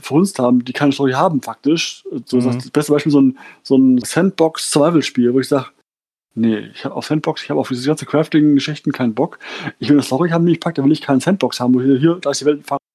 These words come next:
Speaker 1: an.“ Das reizt mich nicht. Das ist so, „Nee, das kann noch so geil sein. Nee, brauch ich nicht spielen.“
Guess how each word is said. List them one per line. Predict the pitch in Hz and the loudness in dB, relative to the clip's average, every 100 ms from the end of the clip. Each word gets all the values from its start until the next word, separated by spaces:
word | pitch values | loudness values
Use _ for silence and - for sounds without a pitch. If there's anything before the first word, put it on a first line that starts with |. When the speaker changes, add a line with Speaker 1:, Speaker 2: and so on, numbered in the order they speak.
| - | -6
Speaker 1:
an.“ | 143 - - _ _ | -4 -6 -20 _ _
Das | 123 120 | -6 0
reizt | 170 - | 0 0
mich | 123 | -4
nicht. | 110 107 - | -4 -10 -8
Das | 123 113 | -6 -2
ist | 123 127 | -2 2
so, | 131 | 2
„Nee, | 156 | 2
das | 160 139 | 0 -4
kann | 147 | 0
noch | 170 | 0
so | 170 | 2
geil | 147 185 | 2 2
sein. | 127 123 160 233 - _ _ _ - | 2 2 4 0 -2 _ _ _ 0
Nee, | 127 131 | 2 4
brauch | 127 | 2
ich | 127 | 2
nicht | 120 | 0
spielen.“ | 147 107 | -2 -2